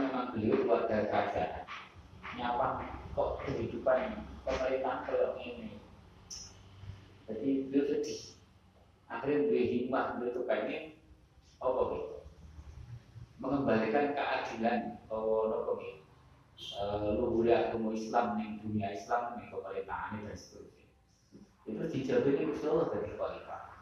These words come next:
Jadi khalifah ya iso nggawa keadilan tenan. Nah, saat ini wong kafir muji Sayyidina Khalifah, Sayyidina siapa? Umar bin Abdul Aziz.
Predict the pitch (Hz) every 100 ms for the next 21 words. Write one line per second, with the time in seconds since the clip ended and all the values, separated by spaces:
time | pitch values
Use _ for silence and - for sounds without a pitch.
0 | - - - 110 131 151 175 214 - 131
1 | 127 135 - 117 - - - 120 - -
2 | - - - - - - - - - -
3 | - - - 101 110 - - - 127 123
4 | - - 104 95 104 107 110 113 - 104
5 | 104 - - 98 - - - - - 143
6 | - 104 104 104 - - 110 107 101 98
7 | - 101 - - - - -